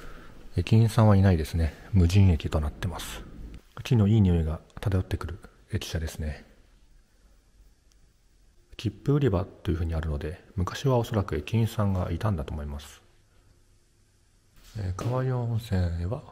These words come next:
網走から千八百九十円、釧路から二千百円となってます。列車の時間と合わせて、えー、川湯温泉方面へのバスも運行されております。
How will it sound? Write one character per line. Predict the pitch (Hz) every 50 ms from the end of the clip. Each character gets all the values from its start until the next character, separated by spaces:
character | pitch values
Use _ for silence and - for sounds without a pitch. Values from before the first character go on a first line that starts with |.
| - - -
網 | 107 101
走 | 113 123 110 - 107 - 110
か | 104 - 117
ら | - - -
千 | - - 113 101
八 | 90 92
百 | - - -
九 | - 104 90
十 | 85 87
円、 | 80 78 - - -
釧 | - 104 - 92 90
路 | 87
か | - 98
ら | 104 95
二 | 90 90
千 | 90 - 101 95 92 90 80
百 | - - 90 - - 82
円 | 73 76
と | - - 104
な | 87
っ | -
て | - - 78
ま | 73 -
す。 | - - - - _ - - _ _ _ -
列 | 87 90 92 -
車 | - - - 123 117
の | 113 113 110
時 | 101 107
間 | - - 110 104 104
と | - - 98
合 | 98
わ | 98 95
せ | - 92
て、 | - - 98 - - - - - - - - - - - -
え | - 87 82
ー、 |
川 | - - 104 98 107 110
湯 | 110 110
温 | 104 104 98
泉 | - - - 95 95
方 | 87 98 92
面 | 87 82 80 76 73
へ |
の | 73 76 - - - - - - - - - - - - - - - -
バ | 98 95
ス | - -
も | 82 80 - - -
運 | 82 80 80
行 | - - 80 80
さ | - -
れ | 87 85
て | - 104
お | 92 82
り | 80
ま | 78 82 82
す。 | -